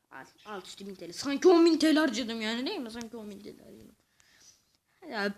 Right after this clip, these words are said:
yani arkadaşlar böyle yaptığınız zaman daha çok para kazanıyorsunuz.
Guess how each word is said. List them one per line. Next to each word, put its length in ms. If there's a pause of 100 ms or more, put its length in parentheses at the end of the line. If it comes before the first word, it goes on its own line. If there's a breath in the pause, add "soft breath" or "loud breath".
(220)
yani 220
arkadaşlar 640
böyle 300
yaptığınız 320
zaman 300
daha 160
çok 180
para 180
kazanıyorsunuz. 720